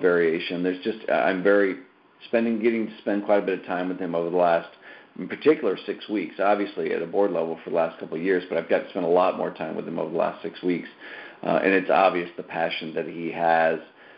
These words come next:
not just about the technology. And the technology, let's admit it, is fun. It's fun to work with. It's fun to, to, to try to use. But most importantly, he has a deep passion to change healthcare. Uh,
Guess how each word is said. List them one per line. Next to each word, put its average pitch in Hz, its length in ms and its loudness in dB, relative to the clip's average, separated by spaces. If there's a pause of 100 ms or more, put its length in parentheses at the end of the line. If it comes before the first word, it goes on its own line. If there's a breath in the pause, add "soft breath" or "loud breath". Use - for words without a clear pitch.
(220 loud breath)
not 120 320 2
just 107 200 -8
about 80 220 0
the 78 140 -12
technology. 78 680 -6
And 82 220 -4
the 101 80 2
technology, 92 760 0
let's 87 200 0
admit 82 300 -2
it, 82 100 2
is 82 60 -14 (100)
fun. 87 280 4
It's 82 200 -10
fun 90 180 -4
to 90 60 2
work 85 280 0
with. 87 200 2
It's 87 140 -8
fun 82 220 -4
to, 80 80 -4 (260)
to, 85 280 -2 (260)
to 82 320 -2 (260)
try 87 200 6
to 85 120 -2
use. 90 500 0 (480 loud breath)
But 98 120 2
most 110 240 2
importantly, 98 420 0
he 90 80 -6
has 90 180 0
a 82 40 -6
deep 82 320 -10
passion 82 580 -2
to 71 240 -4
change 78 280 -4
healthcare. - 480 -2 (580 loud breath)
Uh, 90 220 -4